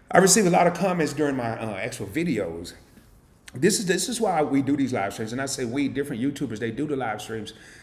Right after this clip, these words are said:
so you can ask questions and get answers right there on the spot. You don't have to wait a half a day, or if I'm, if I'm lucky, I'll catch your comments in a, a half hour. It may take a day. It may even take up to two days before I see all the comments. Typically, it won't take that long.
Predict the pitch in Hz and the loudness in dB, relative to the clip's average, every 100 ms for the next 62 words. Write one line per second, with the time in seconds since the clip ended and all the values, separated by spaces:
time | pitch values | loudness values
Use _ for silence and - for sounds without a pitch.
0 | - - 135 127 123 151 147 123 107 - | -8 0 2 2 -2 -2 -2 -2 -4 -6
1 | - 107 - 107 101 - - - - - | -6 -6 -6 -10 -12 -16 -20 -20 -20 -20
2 | - 135 139 185 185 190 214 131 107 127 | -8 0 2 4 4 4 2 -2 0 0
3 | 160 170 143 117 - 135 113 147 151 123 | 2 0 -2 -2 -2 -2 0 -2 -2 -4
4 | 101 120 127 131 - - - - - - | 0 0 0 -6 -18 -20 -20 -20 -20 -14
5 | - 120 139 135 123 127 139 123 90 90 | -4 4 4 4 0 0 2 2 0 -4
6 | 101 113 117 107 - 101 101 139 156 131 | -6 -4 -4 -4 -6 -6 0 0 2 0
7 | 127 120 139 131 - 147 131 131 127 104 | 0 -2 -2 -4 -6 -4 -2 -4 -4 -6
8 | 95 - 98 139 131 113 123 135 135 127 | -8 -10 -4 0 0 0 -2 0 0 -2
9 | - - - - - - 120 120 117 123 | -6 -18 -20 -20 -20 -14 -6 -2 -2 -4
10 | 101 98 151 165 139 135 139 151 143 135 | -6 -2 2 2 4 2 4 2 2 0
11 | - 190 127 113 110 113 101 - 110 104 | -2 0 0 0 -4 -4 -4 0 0 0
12 | 98 - 107 104 - 175 165 120 110 - | -2 -6 -6 -4 0 0 0 -2 -2 -4
13 | 131 127 123 104 104 104 | -6 -2 -4 -4 -6 -8